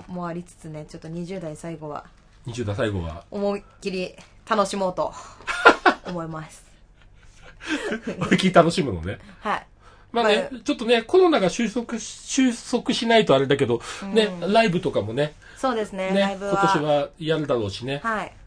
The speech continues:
Speaker 1: 今年もやりますよ。
Speaker 2: ね。
Speaker 1: あとはアルバムも
Speaker 2: そうだよね、アルバムっていうのがね、
Speaker 1: 絶賛制作中なんで。
Speaker 2: 制作中で。どうなんだろうね、夏ぐらいなのかな？夏前ぐらいかな？
Speaker 1: いや、一応予定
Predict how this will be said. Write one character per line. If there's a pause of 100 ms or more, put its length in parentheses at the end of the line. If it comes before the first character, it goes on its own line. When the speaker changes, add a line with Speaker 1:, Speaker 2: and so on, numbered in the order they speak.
(120)
Speaker 1:
今
年
も
や
り
ま
す
よ。
Speaker 2:
ね。 (1000)
Speaker 1:
あ
と
は
ア
ル
バ
ム
も
Speaker 2:
そ
う
だ
よ
ね、
ア
ル
バ
ム
っ
て
い
う
の
が
ね、
Speaker 1:
絶
賛
制
作
中
な
ん
で。
Speaker 2:
制
作
中
で。 (560)
ど
う
な
ん
だ
ろ
う
ね、
夏
ぐ
ら
い
な
の
か
な？ (460)
夏
前
ぐ
ら
い
か
な？
Speaker 1:
い
や、 (1000)
一
応 (420)
予
定